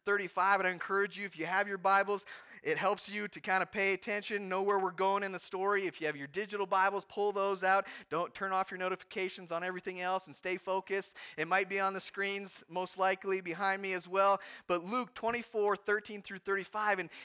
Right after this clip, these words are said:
it's an account of two individuals' interactions with Jesus after his death and burial and resurrection. And God had something more for them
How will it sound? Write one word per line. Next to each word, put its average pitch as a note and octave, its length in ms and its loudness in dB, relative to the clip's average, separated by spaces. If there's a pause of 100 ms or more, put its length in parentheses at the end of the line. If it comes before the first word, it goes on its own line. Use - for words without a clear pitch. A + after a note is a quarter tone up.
it's G3+ 160 0
an G#3+ 100 4
account D#4 600 2
of F#3+ 240 0
two D4 260 -4
individuals' F#3 840 -2 (420)
interactions G#3+ 1080 -2 (360)
with D3+ 160 -4
Jesus F#3 600 -2 (120)
after F#3+ 340 2
his C#3+ 180 -2
death G3+ 540 0 (320)
and C#3+ 220 -12
burial F#3+ 640 4 (260)
and D3 160 -8
resurrection. C#3+ 840 -2 (680)
And D#3+ 200 -8
God B3 320 4
had A3 240 2
something G#3 400 -4
more G3+ 260 4
for E3+ 220 -4
them G#3+ 580 2